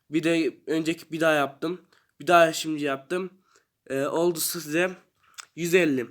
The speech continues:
Yani böyle yapa yapa buradan geri gel-, veriyorsunuz. Buradan gene depolama, veri sil falan filan yapıyorsunuz. E, sonra gelip WhatsApp üzerinden arkadaşınıza gönderdiğiniz linke basıyorsunuz. E, böyle yapa yapa tekrar etmiş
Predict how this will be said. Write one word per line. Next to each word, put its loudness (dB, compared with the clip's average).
Yani -2
böyle 2
yapa 2
yapa 0
buradan 0
geri 4
gel-, 2
veriyorsunuz. 0
Buradan -2
gene -2
depolama, -4
veri 0
sil -8
falan -4
filan -8
yapıyorsunuz. -6
E, 0
sonra 0
gelip 2
WhatsApp -4
üzerinden -2
arkadaşınıza -4
gönderdiğiniz -4
linke -6
basıyorsunuz. -6
E, -2
böyle 4
yapa 2
yapa -2
tekrar 0
etmiş -2